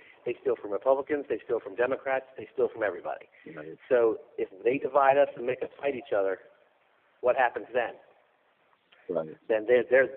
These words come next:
Speaker 1: the distraction is completely in place.
Speaker 2: Yeah. I, I,
Speaker 1: If we're fighting each other, we're not fighting them.
Speaker 2: Exactly. Yeah. If you're, if you're fighting an army of three hundred thirty million people, that's one thing. And if you're fighting a fractured army that's scattered all over the place, then ob-,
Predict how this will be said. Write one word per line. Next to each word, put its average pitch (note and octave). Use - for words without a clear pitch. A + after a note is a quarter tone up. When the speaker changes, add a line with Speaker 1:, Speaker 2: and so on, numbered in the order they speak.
Speaker 1:
the A#2
distraction C3
is A#2
completely B2
in A2+
place. G2+
Speaker 2:
Yeah. D#2
I, A#2
I, A#2+
Speaker 1:
If A#2+
we're C#3+
fighting C#3+
each C#3+
other, D#3+
we're B2
not B2
fighting A#2+
them. G2+
Speaker 2:
Exactly. D#2+
Yeah. D#2+
If D#2+
you're, B2
if A2
you're C#3
fighting A#2+
an A#2+
army A#2
of G2
three A2+
hundred G#2
thirty G#2
million G2+
people, G2+
that's F#2
one G2
thing. F2+
And -
if E2
you're F#2
fighting E2+
a D2+
fractured F2
army D#2+
that's D#2+
scattered F2+
all F2
over E2+
the D2+
place, D#2
then C#2
ob-, D#2